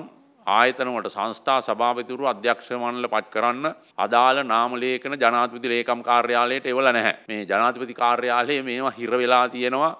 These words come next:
මේ ඒක නිසා ආයතන වල වැඩ ක්‍රියාත්මක වෙන්නේ නැහැ කියලා. ජනාධිපති කාර්යාලයට ඇවිල්ලා නැහැ. ජනාධිපති කාර්යාලයට ආපු ඉවත් අග්‍රාමාත්‍ය කාර්යාලයට අරන් ගිහින් තියෙනවා. මෙතන එක ෆයිල් එකක්වත් නැහැ. ඒ නිසා අග්‍රාමාත්‍ය කාර්යාලය තමා ඒ වගකීම ගන්න ඕන.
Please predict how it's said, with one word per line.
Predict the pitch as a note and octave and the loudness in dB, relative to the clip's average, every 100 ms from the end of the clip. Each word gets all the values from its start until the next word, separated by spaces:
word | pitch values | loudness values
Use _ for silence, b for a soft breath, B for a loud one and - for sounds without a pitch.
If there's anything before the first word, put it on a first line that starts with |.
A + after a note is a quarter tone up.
| B B B | B B B
මේ | - A#2 A2+ | -10 -4 -2
ඒක | A2 A2 | -4 -4
නිසා | B2 A2+ C3+ C#3 | -8 -2 0 4
ආයතන | A2+ A#2+ B2 B2+ | 4 2 -2 -6
වල | C3 C3+ | -4 0
වැඩ | A#2+ B2 B2+ B2 | 0 0 -4 -10
ක්‍රියාත්මක | A#2+ B2 B2+ B2+ B2 | -2 0 0 -2 -4
වෙන්නේ | B2+ B2+ | -4 -4
නැහැ | B2+ B2+ | -2 -2
කියලා. | A2 F#2 E2+ B B B _ | -2 -6 -6 B B B _
ජනාධිපති | G#2 B2+ C3 B2+ | 0 2 0 -6
කාර්යාලයට | C3+ C3+ C3+ C3+ C3+ B2+ | 0 0 0 -2 -2 0
ඇවිල්ලා | B2 B2 | 0 -2
නැහැ. | C3 D3+ | -2 -2
ජනාධිපති | B2+ A#2+ B2+ A#2+ B2 | 0 2 0 -2 -6
කාර්යාලයට | B2+ B2+ A#2+ C3 B2 A2+ | 0 0 2 0 0 0
ආපු | A2+ B2 | -2 -2
ඉවත් | B2+ C#3+ | -8 -6
අග්‍රාමාත්‍ය | - A2 C3 B2+ B2+ B2 | -6 -4 -4 -4 -6 -4
කාර්යාලයට | B2+ B2 A#2+ B2 C3+ C3+ | 0 2 2 0 0 2
අරන් | C3 B2+ B2+ | 2 0 -4
ගිහින් | A#2+ G#2 | -8 -8
තියෙනවා. | F2+ E2+ F2+ | -10 -10 -8
මෙතන | F2 G#2+ C3+ | -10 -8 -6
එක | C3 C#3+ | -4 -4
ෆයිල් | A#2+ G#2+ B2 | -2 -4 -2
එකක්වත් | B2 D3 - E3 - | -2 -2 2 2 2
නැහැ. | B2 A#2 F2 - | 0 0 -2 -4
ඒ | - G#2+ | -8 -6
නිසා | A#2 G#2+ C3+ C3 | -4 0 2 2
අග්‍රාමාත්‍ය | G#2 B2+ C3 C3 B2 C3 | 0 -2 0 0 -2 -4
කාර්යාලය | A#2 A#2+ A2+ A#2+ A#2+ A#2+ C3+ | 0 0 2 2 2 0 -4
තමා | C#3 A2+ B2+ C3 | -4 -4 -2 -2
ඒ | B2 | -2
වගකීම | A2+ G#2 A2+ A#2+ A#2+ | -4 -4 -6 -8 -6
ගන්න | A#2 G#2+ G#2 | -2 -2 -2
ඕන. | G#2 A2+ | -8 -2